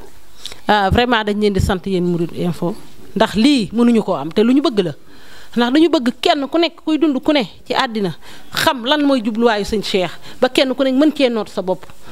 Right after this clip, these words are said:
te xam ni jubluwaay bu am solo rek la. Bëggoon a dimbali doomu aadama yi rek la ko defe woon. Ndax, ah, bi ko, biñ ko laajee ne ko sëñ Cheikh Gaynde Fatma, dañ lay wa laaj sëñ Touba ndax dina daj jamono. Dafa wax ne, "Ah, sëñ Touba dina daj jamono ci ndax ci daayira yii ma ko diglee ci lay daj jamono."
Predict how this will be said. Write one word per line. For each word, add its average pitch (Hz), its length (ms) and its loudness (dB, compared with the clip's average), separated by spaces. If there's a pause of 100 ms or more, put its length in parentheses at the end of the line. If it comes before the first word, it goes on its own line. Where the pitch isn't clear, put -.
(180)
te 269 80 4
xam 262 180 4
ni 285 200 2 (180)
jubluwaay 226 440 2
bu 214 100 2
am 226 100 2
solo 190 260 -2
rek 175 160 -2
la. 156 100 -2 (540)
Bëggoon 277 300 4
a 269 40 0
dimbali 277 320 2
doomu 220 200 0
aadama 196 300 -4
yi 190 60 -4
rek 202 180 -6
la 175 100 -2
ko 185 120 0
defe 175 160 -4
woon. 156 180 0 (680)
Ndax, 247 240 2
ah, 226 280 0
bi 247 140 0
ko, 320 120 -2
biñ 330 160 2
ko 349 100 2
laajee 302 280 0
ne 285 60 -4
ko 294 140 -2
sëñ 294 220 2
Cheikh 254 180 -2
Gaynde 240 220 0
Fatma, 202 300 -2
dañ 262 160 0
lay 294 120 4
wa 285 100 2
laaj 254 220 -2
sëñ 311 220 -4
Touba 254 180 4
ndax 277 160 -2
dina 302 200 0
daj 233 160 -2
jamono. 185 280 -2 (420)
Dafa 240 140 4
wax 277 140 2
ne, 262 160 -2
"Ah, 285 140 0 (280)
sëñ 330 280 2
Touba 311 260 2
dina 285 180 -4
daj 254 200 -2
jamono 262 280 0
ci 269 100 -8
ndax 277 140 0 (120)
ci 285 80 -4
daayira 302 300 0
yii 294 200 4
ma 330 80 2
ko 330 100 -2
diglee 233 280 0
ci 240 80 0
lay 214 120 0
daj 190 180 -4
jamono." 165 280 -2